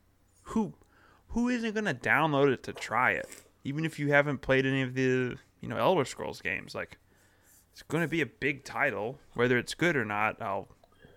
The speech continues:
leave that to the future. But, like, that is, that is one of those, like, um,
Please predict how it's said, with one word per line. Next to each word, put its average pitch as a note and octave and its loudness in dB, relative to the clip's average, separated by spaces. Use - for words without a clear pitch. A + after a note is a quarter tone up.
leave A#2+ 0
that A#2+ 4
to - -12
the - -12
future. A#2 -4
But, G2 -6
like, - -20
that A2+ 0
is, A2+ 0
that C3+ 4
is B2 2
one B2+ 2
of B2 2
those, A#2+ 2
like, G#2+ -2
um, G2+ -8